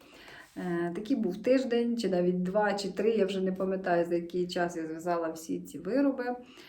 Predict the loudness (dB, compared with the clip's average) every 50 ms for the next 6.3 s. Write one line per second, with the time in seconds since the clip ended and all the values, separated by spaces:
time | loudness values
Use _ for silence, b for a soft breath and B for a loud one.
0 | B B B -8 -4 -2 0 2 2 0 -2 -2 -4 -6 -4 -2 -2 -2 -2 -2
1 | -2 -4 -4 -6 -6 -6 -6 -6 -6 -6 -6 -8 -10 -6 -4 -2 0 0 0 0
2 | -2 -6 -10 -10 -8 -6 -2 0 0 -2 -2 -6 -10 -10 -6 -4 -2 -2 -2 -2
3 | -4 -6 -8 -6 -4 -4 -4 -4 -4 -6 -6 -6 -4 0 2 4 6 8 8 8
4 | 8 6 2 0 -2 -4 B B B B B B B B B _ -6 -4 -4 -4
5 | -2 -2 -2 0 0 0 0 0 0 0 0 2 2 2 2 0 0 0 0 2
6 | 2 2 2 0 -2